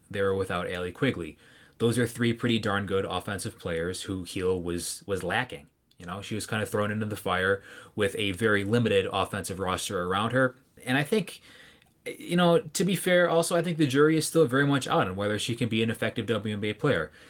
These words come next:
It's not like she's just done. It, it, it really sucks the way that it, that it played out for her. I think the fact of the matter is that, you know, Chicago had a very specific goal this season, which is to win a championship, and a very small window in which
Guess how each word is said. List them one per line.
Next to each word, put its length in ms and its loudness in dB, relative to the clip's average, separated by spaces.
It's 120 2
not 100 4
like 120 4
she's 260 0
just 300 -4
done. 380 -2
It, 180 -4
it, 200 -2
it 160 0
really 240 6
sucks 380 0
the 100 2
way 180 4
that 140 2
it, 180 -4
that 80 2
it 140 -2
played 180 2
out 180 0
for 120 -4
her. 220 6
I 100 -2
think 160 0
the 60 2
fact 220 0
of 60 -14
the 60 -2
matter 320 4
is 140 -2
that, 120 -6
you 60 -6
know, 100 -4
Chicago 460 2
had 160 0
a 80 2
very 340 2
specific 600 -4
goal 360 2
this 120 -4
season, 360 -4
which 160 -6
is 120 -6
to 160 -10
win 100 -4
a 60 -4
championship, 680 -4
and 160 -2
a 60 0
very 300 4
small 440 0
window 500 2
in 160 -4
which 260 -4